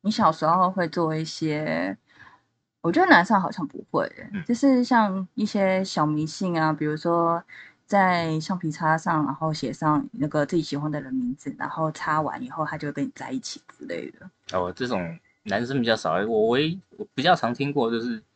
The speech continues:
Speaker 2: 那种晕船的男生会去看那种星座啊，
Speaker 1: 啊。
Speaker 2: 或者是什么生肖合不合啊。
Speaker 1: 哦，男生也会看吗？
Speaker 2: 呃，有一些男生会，对。因为像有时候男生，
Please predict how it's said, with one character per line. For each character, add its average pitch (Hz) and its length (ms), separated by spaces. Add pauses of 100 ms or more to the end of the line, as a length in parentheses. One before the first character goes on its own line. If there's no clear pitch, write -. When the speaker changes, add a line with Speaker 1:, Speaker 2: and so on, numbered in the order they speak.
(840)
Speaker 2:
那 139 120
种 120 200
晕 139 180
船 107 180
的 101 80
男 104 200
生 110 160
会 110 120
去 107 200
看 101 240
那 95 80
种 80 220 (160)
星 101 340
座 87 300
啊， 73 260 (140)
Speaker 1:
啊。 247 240 (500)
Speaker 2:
或 107 100
者 98 120
是 104 120
什 87 120
么 82 80
生 98 240
肖 95 200
合 82 140
不 98 80
合 247 280
啊。 - 160
Speaker 1:
哦， - 40
男 208 200
生 302 280
也 147 120
会 160 160
看 156 260
吗？ - 300 (920)
Speaker 2:
呃， 117 580
有 113 180
一 127 40
些 165 120
男 110 160
生 113 160
会， 98 220 (560)
对。 85 220 (680)
因 131 100
为 143 80
像 147 180
有 107 160
时 110 80
候 135 180
男 113 160
生， 131 280